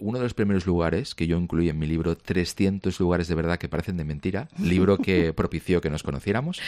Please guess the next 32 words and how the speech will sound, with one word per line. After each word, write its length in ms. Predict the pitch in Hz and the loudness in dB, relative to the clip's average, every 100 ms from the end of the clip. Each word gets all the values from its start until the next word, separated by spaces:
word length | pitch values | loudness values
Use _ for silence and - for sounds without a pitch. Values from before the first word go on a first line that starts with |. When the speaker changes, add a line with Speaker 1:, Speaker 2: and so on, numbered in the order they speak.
| - | -10
Speaker 2:
Sí, 160 | - 214 | -8 -4
Speaker 1:
en 40 | 196 | -2
esa 60 | 196 | -2
Speaker 2:
señor. 280 | 180 190 - | 0 2 2
Speaker 1:
primera 220 | 85 82 | 2 0
entrevista. 480 | 76 73 85 - 175 | 0 0 -2 -2 -2
Speaker 2:
Sí, 100 | 196 | 0
señor. 440 | - 147 156 208 339 | 0 2 2 0 2
Speaker 1:
Yo 100 | 92 | 0
estoy 160 | 92 | 2
aquí 180 | 85 - | 2 0
gracias 340 | 78 85 82 76 | 0 0 0 -4
a 40 | |
ese 140 | 71 71 | -6 -4
libro, 260 | 73 113 | -4 -2
de 100 | 87 | -2
hecho. 240 | 71 - 190 | -4 -6 -10
Speaker 2:
Sí, 360 | - 160 143 - | -8 -6 -6 -8
sí, 160 | - 175 | -10 -10
sí, 260 | - 214 - | -8 -10 -8
afortunadamente, 880 | 170 165 156 160 170 196 196 269 143 220 | -6 -6 -4 -4 -2 0 -2 -2 -6 -8
¿eh? 60 | - _ _ | -12 _ _
Pero 140 | 160 | -4
yo 220 | 165 185 | 0 2
vi 120 | 190 196 | 2 0
que 120 | 208 | 0
tenías 500 | 185 175 170 156 160 | 0 2 2 0 0
madera. 380 | 156 160 151 - | 0 0 -2 -2
Speaker 1:
Eso 320 | 85 71 71 | -2 -2 -2
es. 180 | 67 302 | 0 2
Speaker 2:
<laughs> 1300 | - - 247 254 233 - 285 - - - - - - | 2 4 2 4 0 2 -2 -2 -6 -6 -10 -8 -4
Yo 540 | - 226 196 175 165 | 0 2 2 -2 -4